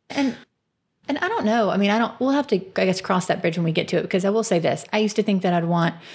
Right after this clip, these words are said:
him to go to a preschool where they showed us, like, where I had the ac-, like, access to cameras, and obviously none of the places where he's going do.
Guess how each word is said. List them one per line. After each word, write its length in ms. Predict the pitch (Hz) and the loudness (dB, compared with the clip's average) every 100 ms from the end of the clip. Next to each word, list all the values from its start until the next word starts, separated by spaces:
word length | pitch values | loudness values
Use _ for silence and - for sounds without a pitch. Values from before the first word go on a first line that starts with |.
| - | -8
him 160 | - 180 | -2 0
to 40 | |
go 100 | 170 | 2
to 80 | 165 | 2
a 40 | 160 | 0
preschool 420 | 170 165 - 165 | 0 -2 0 0
where 120 | 175 | 2
they 140 | 160 | 2
showed 360 | 156 - 165 165 | 0 0 2 2
us, 340 | 175 175 - - | 2 0 -2 -2
like, 180 | 185 - | -2 0
where 100 | 165 | 0
I 40 | |
had 360 | 151 165 165 196 | 2 0 -2 -2
the 120 | 175 | -2
ac-, 180 | 151 180 - | -2 -4 -2
like, 200 | 175 151 | -2 0
access 400 | 156 - 196 - | -2 0 -2 0
to 100 | 208 | -2
cameras, 480 | 214 220 226 226 - - | 0 0 0 -2 -6 -6
and 100 | 175 | -2
obviously 380 | 175 160 - 160 | 0 0 0 0
none 420 | 160 165 180 175 | 0 0 0 0
of 60 | 170 | 0
the 80 | |
places 320 | 165 160 165 160 | 0 -2 -2 -2
where 80 | |
he's 140 | 165 156 | -2 0
going 260 | 165 156 | 0 2
do. 320 | 156 190 170 | 2 2 2